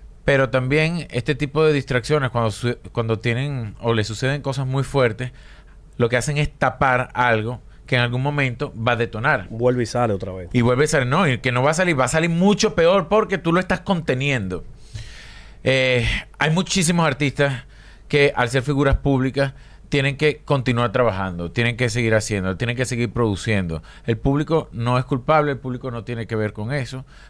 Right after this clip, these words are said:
Speaker 1: Precisamente, uno eligió esto y hay que continuar con esto. Pero sí es muy saludable también que él en algún momento reflexione acerca de su salud interna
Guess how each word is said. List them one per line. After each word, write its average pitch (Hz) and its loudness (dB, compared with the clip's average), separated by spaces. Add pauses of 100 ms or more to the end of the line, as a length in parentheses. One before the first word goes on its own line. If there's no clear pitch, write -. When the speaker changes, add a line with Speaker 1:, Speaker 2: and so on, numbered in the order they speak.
Speaker 1:
Precisamente, 123 -4 (520)
uno 127 0
eligió 120 -2
esto 180 -2 (120)
y 135 -4
hay 120 0
que 135 -8 (540)
continuar 120 0
con 104 -8
esto. 82 -8
Pero 151 2 (300)
sí 117 -2
es 127 2
muy 139 -2
saludable 123 2
también 113 -6 (500)
que 117 4
él 120 2
en 110 -6
algún 101 -2
momento 110 -4 (600)
reflexione 113 -2
acerca 120 -4
de 131 -2 (420)
su - -10
salud 104 -4
interna 104 -2